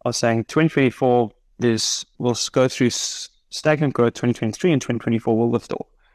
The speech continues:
I have a feeling it might come a bit closer back end of twenty twenty-three than anyone thinks. And the reason for that is that, is this big thing is I think the Fed is stuck a little bit here.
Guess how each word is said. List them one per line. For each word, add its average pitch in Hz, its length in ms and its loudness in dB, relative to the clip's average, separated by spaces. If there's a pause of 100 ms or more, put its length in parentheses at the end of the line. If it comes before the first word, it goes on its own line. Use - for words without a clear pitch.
(520)
I - 100 0
have 156 100 4
a - 20 -4
feeling 147 240 4
it 123 80 2
might 127 220 2
come 131 120 0
a 107 60 2
bit 110 160 -4
closer 123 340 0
back 113 240 0
end 113 100 0
of 110 60 0
twenty 110 200 -4
twenty-three 110 440 0
than 110 140 0
anyone 110 260 -2
thinks. - 360 -6 (680)
And 143 520 0 (680)
the 170 100 4
reason 185 380 2
for 143 160 0
that 131 260 2
is 120 60 -2
that, 123 240 2 (420)
is 139 140 -4
this 135 160 -2
big 135 260 2
thing 123 220 2
is 113 140 0
I 117 100 -2
think 139 180 -4
the 123 80 -2
Fed 123 220 0
is 107 100 -4
stuck - 400 -4 (220)
a - 20 -2
little 120 140 4
bit 117 160 0
here. 143 200 2